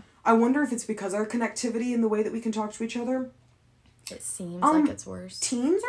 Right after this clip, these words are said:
Speaker 1: are, like, really suicidal. And, like, we joke about suicide so much.
Speaker 2: That's bad.
Speaker 1: And, like, I mean, there was a recent trend where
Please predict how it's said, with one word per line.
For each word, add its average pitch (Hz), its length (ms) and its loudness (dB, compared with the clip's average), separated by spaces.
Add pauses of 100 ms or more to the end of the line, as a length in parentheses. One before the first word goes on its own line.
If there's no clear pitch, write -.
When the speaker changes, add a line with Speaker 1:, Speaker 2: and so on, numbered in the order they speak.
Speaker 1:
are, 349 80 0
like, 208 320 -4
really 196 380 -4
suicidal. - 760 -10
And, 277 120 4
like, 285 100 2
we 349 240 6
joke 175 320 0
about 165 300 -4
suicide 175 840 -6 (380)
so - 500 -4
much. - 560 -6 (360)
Speaker 2:
That's - 160 -16
bad. - 140 -12 (960)
Speaker 1:
And, 226 220 2
like, 208 320 -4 (300)
I 226 80 2
mean, 226 240 4
there 233 140 0
was 262 120 0
a 262 60 2
recent 233 560 -2
trend 202 640 -2
where 190 560 -2